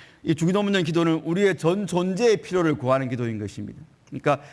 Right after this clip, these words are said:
우리는 영적이지만 여러분도 육신을 입고 있기 때문에 육신적인 필요가 있지 않습니까? 그 주기도문은 여러분의 전 존재, 영육의 단일체로 있는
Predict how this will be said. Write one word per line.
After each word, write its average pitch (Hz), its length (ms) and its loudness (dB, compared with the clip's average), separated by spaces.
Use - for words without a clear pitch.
우리는 160 260 2
영적이지만 175 1300 0
여러분도 151 220 0
육신을 180 340 0
입고 175 140 0
있기 151 120 -4
때문에 139 440 2
육신적인 156 420 0
필요가 147 220 0
있지 139 160 -4
않습니까? 113 680 -6
그 123 80 -4
주기도문은 135 640 2
여러분의 139 380 2
전 139 280 0
존재, 120 460 0
영육의 156 560 2
단일체로 151 560 0
있는 139 400 2